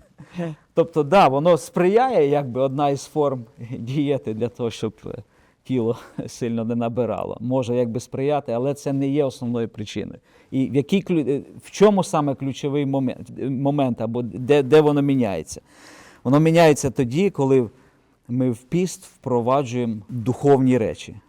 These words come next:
Speaker 2: Наприклад, це активність читання Слова Божого і дослідження його. Це важливий момент.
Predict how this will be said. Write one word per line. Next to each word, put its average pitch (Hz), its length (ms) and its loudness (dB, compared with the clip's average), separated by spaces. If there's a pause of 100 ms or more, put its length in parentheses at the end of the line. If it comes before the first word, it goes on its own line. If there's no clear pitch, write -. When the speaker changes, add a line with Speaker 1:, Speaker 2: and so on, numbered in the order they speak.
(120)
Speaker 2:
Наприклад, 123 540 -2 (260)
це 117 380 2 (640)
активність 135 680 -2
читання 117 440 -8
Слова 107 340 -6
Божого 110 500 -6
і 120 120 -6
дослідження 98 720 -8
його. - 260 -14 (160)
Це - 100 -10
важливий 107 440 -4
момент. 90 420 -8